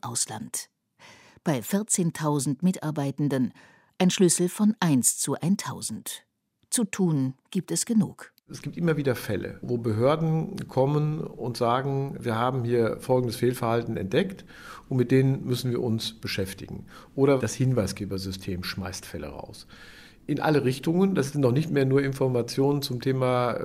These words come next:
Speaker 2: Korruption, Kartell, Exportkontrolle, also Gesetzesverstöße,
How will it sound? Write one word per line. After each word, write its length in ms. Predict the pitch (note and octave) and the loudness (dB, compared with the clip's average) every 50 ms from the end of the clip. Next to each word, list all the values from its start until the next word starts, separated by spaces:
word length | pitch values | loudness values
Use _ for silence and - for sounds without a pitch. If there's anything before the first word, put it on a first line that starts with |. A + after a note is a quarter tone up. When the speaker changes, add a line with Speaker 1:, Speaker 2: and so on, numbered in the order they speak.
| - - | -8 -4
Speaker 2:
Korruption, 840 | - D3 D3 C#3+ C#3+ C#3+ - - C#3+ C3+ C3+ C3+ C3+ C3+ C3+ C3+ | 0 0 2 2 2 -2 -2 0 2 4 4 6 4 4 2 0
Kartell, 560 | C3+ - B2 A#2 - - C3+ C#3 C#3 C#3 C#3 - | -2 -4 -4 -4 -2 0 2 2 2 2 0 -2
Exportkontrolle, 880 | - - - - C#3 C#3+ C#3 - - C3 B2+ - - C3+ C3+ C3 C3 B2+ | -4 -6 -4 -2 -2 -2 -2 -2 -4 -4 -4 -2 -2 0 2 2 4 2
also 280 | - A#2+ A#2 A#2+ A2 | 2 2 0 0 0
Gesetzesverstöße, 1300 | A2+ A#2 G2+ A#2 B2 A#2+ - - - C#3+ - - D#3 C3+ C#3 - C#3+ C#3 C#3 C3+ - D3 C#3 C3 C3 | 0 -2 0 2 0 0 0 -4 -6 -6 -4 -4 -4 -4 -4 -2 -2 -2 -2 0 2 2 2 2 2